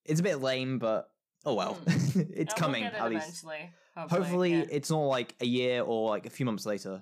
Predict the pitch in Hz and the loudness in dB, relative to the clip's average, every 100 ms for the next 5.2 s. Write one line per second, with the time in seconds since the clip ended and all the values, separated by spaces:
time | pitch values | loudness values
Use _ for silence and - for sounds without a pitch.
0 | - 95 90 - - - 160 151 143 135 | -12 -14 -14 -14 -18 -6 -2 -2 -2 -2
1 | 123 143 117 104 95 - - - _ - | -4 -4 -4 -4 -6 -12 -18 -20 _ -20
2 | - - _ - 151 139 170 - _ _ | -20 -20 _ -18 -14 -12 -14 -18 _ _
3 | - 185 247 277 - 214 - 226 180 196 | -14 -10 -8 -8 -8 -8 -6 -8 -8 -10
4 | 214 269 - 226 220 262 254 311 285 - | -10 -10 -12 -16 -12 -8 -8 -10 -12 -10
5 | 220 202 | -6 -6